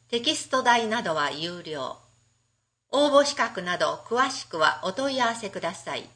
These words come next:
申し込み問い合わせ、県立東部高等産業技術学校。電話零八三四二八の二二三三。催し、仲良し広場。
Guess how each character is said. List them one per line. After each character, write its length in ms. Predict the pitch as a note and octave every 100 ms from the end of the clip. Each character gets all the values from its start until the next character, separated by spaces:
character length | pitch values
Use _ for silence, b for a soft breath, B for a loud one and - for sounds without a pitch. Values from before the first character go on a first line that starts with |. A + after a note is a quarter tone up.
| _ _ _ _ _ _ _ _ _ _ _
申 220 | C4 E4
し 140 | E4 -
込 140 | C#4+
み 180 | B3+ B3
問 220 | B3 A#3
い 80 | A#3
合 60 | G#3+
わ 160 | G3
せ、 280 | G#3+ F3+ - - _ _ _ _
県 260 | C#4+ D4+
立 300 | C#4 C4+ A3
東 300 | G3+ D#4 E4
部 160 | G#3+ G#3+
高 180 | B3 D#4
等 220 | D#4 D4
産 320 | D4 C4 C4
業 240 | B3+ A#3 A3
技 160 | G#3
術 260 | G#3+ A#3 F#3+
学 320 | F#3+ F#3+ -
校。 320 | - C3 - - _ _ _ -
電 280 | A3+ A3+ G#3
話 280 | G3 D3+ -
零 180 | C4 D#4+
八 340 | E4 D#4+ A3+
三 340 | - G#3 G3
四 240 | F#3 D3 B2 _ _ _ -
二 240 | A#3+ C#4
八 340 | A3+ B3+ B3 F3
の 200 | C#3+ C#3 - -
二 260 | B3 D#4+
二 260 | D#4+ D4+ G3+
三 320 | - F3 B3
三。 340 | - E3 C3 A#2+ _ _ _ _ _ _ _ _ _ _ _ _ -
催 420 | F#3+ A#3 B3+ A#3+
し、 340 | - - E3 - _ _ _ _ _ _
仲 260 | A3 B3 D#4
良 120 | D4+
し 160 | -
広 320 | C4 A#3+ E3 B2+
場。 200 | A2+